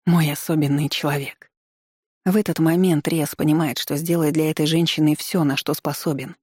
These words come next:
и намного больше этого. Если надо, перевернёт Эйридис и уничтожит каждого, на кого она укажет.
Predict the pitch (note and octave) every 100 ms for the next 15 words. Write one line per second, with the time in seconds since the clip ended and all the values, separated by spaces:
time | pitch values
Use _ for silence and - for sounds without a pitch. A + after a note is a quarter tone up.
0 | - D#3 E3 E3 D#3+ D#3+ E3+ D3 - D#3
1 | C#3 - - - _ _ _ _ _ _
2 | _ _ G3 G#3+ - G3+ G#3 F#3+ C#3+ D3+
3 | D3+ D3+ E3 D#3+ D3 C#3+ D3+ D#3+ - -
4 | D3+ D3 D3+ - E3 D#3 D3+ - E3 D#3+
5 | D#3+ D3 D3 D3 D3 C#3+ C#3 C#3+ - F#3+
6 | - -